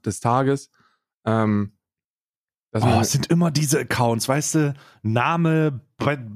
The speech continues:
Speaker 2: Badge of Numbers, so fucking, ah,
Speaker 1: „Hello,
Speaker 2: einfach
Speaker 1: I am name with a badge of numbers and my opinion matters.“
Speaker 2: Ja.
Speaker 1: Ja.
Speaker 2: Fuck you, Digga.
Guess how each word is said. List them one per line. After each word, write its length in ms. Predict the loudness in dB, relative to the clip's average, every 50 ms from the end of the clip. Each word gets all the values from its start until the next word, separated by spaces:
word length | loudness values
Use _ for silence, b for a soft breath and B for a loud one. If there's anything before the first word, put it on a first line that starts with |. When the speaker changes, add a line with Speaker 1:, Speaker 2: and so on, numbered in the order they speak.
| -14 -16 -16 -16 -16
Speaker 2:
Badge 460 | -12 -4 -2 -2 0 0 -2 -2 -2
of 100 | -2 0
Numbers, 560 | 0 0 0 0 0 0 0 0 0 -2 -2
so 400 | -2 0 2 2 2 2 2 0 -2
fucking, 760 | -4 -6 -6 -6 -6 -4 -2 -2 -2 0 -2 -2 -4 -6 -12 _ _
ah, 220 | -12 -10 -10 -10 -12 b b b b b
Speaker 1:
„Hello, 220 | -2 0 2 2
Speaker 2:
einfach 240 | 2 2 2 2 2
Speaker 1:
I 120 | 2 2 2
am 180 | 2 2 2
name 280 | 2 2 2 2 2 2 2
with 100 | 0 -2
a 40 | -2
badge 280 | 0 -2 -2 0 -2
of 120 | -4 -2 0
numbers 420 | -2 0 0 0 0 0 -2 -4 -4
and 160 | -4 -4 -2 0
my 180 | 0 0 0 0
opinion 520 | 0 0 0 0 2 2 2 2 2 0
matters.“ 560 | 0 -2 -4 -6 -10 -12 -12 -14 -14 -16 -18 _ _ _ _ _ _ _
Speaker 2:
Ja. 440 | -2 0 0 0 0 0 -2 -4 -6 -10 -8 -4
Speaker 1:
Ja. 160 | -2 -2 -2 -2
Speaker 2:
Fuck 440 | -6 -4 -4 -4 -4 -4 -6 _
you, 360 | -12 -8 -4 -2 0 0 0 -2
Digga. 480 | -4 -8 -14 -16 -18 -20 -20 -20 _